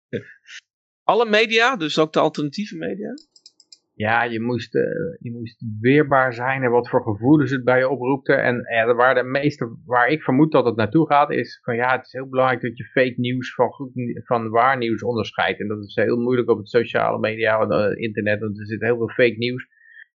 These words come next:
Speaker 2: En zo kan je dat doen. En dan zeggen ze alleen maar van, "Bij deze bronnen is het juist en bij deze bronnen is het een leugen." Als, eh, als Trump het zegt, dan is het een leugen. Maar als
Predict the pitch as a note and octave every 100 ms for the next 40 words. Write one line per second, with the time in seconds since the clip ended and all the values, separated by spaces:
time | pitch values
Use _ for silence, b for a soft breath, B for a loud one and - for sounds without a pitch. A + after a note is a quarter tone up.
0 | _ _ _ A#2+ A2+ A2+ - A2 D3 D#3
1 | D#3+ C#3 B2+ B2 A2 G2 F2+ G#2 G#2+ A2
2 | A#2 A#2 A2+ B2 C3+ B2 A2+ A#2 A#2 G#2+
3 | A2 G2+ F3 F#3+ D#3 C#3+ E3+ E3+ F#3 D3
4 | D3+ D#3+ - - B2+ F#2+ F#2 A2 G#2+ A#2
5 | E3 D#3+ C#3 C#3 D#3 C#3+ C3 C3+ B2+ A2+
6 | G2+ G2 F#2 F2+ - A2 A2+ G#2 G2 F#2+
7 | B2 D#3 G3 - F3 F3 - C#3+ D3 D3
8 | D3 A#2 G2 F#2+ F2 F2+ G2 F#2+